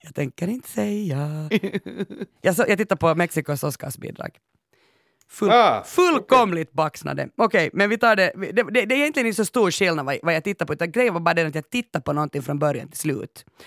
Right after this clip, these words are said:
Speaker 1: Och jag,
Speaker 3: Mhm.
Speaker 1: jag liksom så, då, då insåg jag ju så här att det finns hopp för mig. <laughs> Men hoppet är jättetätt ihop med att liksom jag måste få den där gemensamma kulturupplevelsen.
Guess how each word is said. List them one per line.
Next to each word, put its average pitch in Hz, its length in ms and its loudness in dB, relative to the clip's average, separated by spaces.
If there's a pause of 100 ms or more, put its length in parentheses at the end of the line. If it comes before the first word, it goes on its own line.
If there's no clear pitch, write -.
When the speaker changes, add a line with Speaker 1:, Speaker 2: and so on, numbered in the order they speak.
(140)
Speaker 1:
Och - 360 0
jag, 214 180 0
Speaker 3:
Mhm. - 40 -8
Speaker 1:
jag 220 100 2
liksom 240 240 -2
så, 262 320 2
då, 208 140 -2
då 220 140 0
insåg 247 360 0
jag 156 60 2
ju 151 60 -2
så 151 100 -6
här 147 260 0
att 139 160 -4
det 170 100 -4
finns 214 200 0
hopp 208 240 0
för 175 140 -4
mig. 160 360 -2 (320)
<laughs> - 320 -12
Men 220 440 4 (200)
hoppet 277 420 2 (360)
är 208 60 2
jättetätt 220 540 0
ihop 190 320 0
med 147 320 -2
att 151 180 -2
liksom 165 240 -4
jag 208 80 -2
måste 233 220 -2
få 208 120 -2
den 196 120 -4
där 196 80 0
gemensamma 147 640 -2
kulturupplevelsen. - 1080 -10